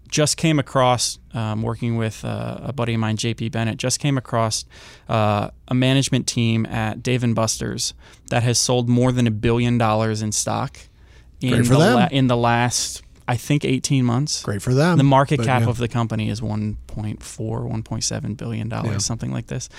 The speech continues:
Speaker 1: They're just run-, they're just running away from ownership in their business. They're, and that doesn't necessarily mean it, that it's for a bad reason, but it's notable.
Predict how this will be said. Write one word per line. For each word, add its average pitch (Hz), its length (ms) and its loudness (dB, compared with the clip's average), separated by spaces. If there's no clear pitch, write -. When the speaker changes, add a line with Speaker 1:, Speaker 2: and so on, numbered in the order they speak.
Speaker 1:
They're 151 140 4
just 147 200 4
run-, 120 280 0
they're 131 200 2
just 123 180 -2
running 120 300 2
away 107 440 0
from 107 520 -4
ownership 117 520 -2
in 104 80 -6
their 104 140 -6
business. - 540 -8
They're, 214 160 2
and 175 100 2
that 196 100 2
doesn't 180 220 0
necessarily 135 800 4
mean 113 240 4
it, 107 140 -2
that 113 100 0
it's - 340 -4
for 120 180 -2
a 107 40 -4
bad 110 240 0
reason, 120 460 0
but 143 100 6
it's - 180 0
notable. 139 520 2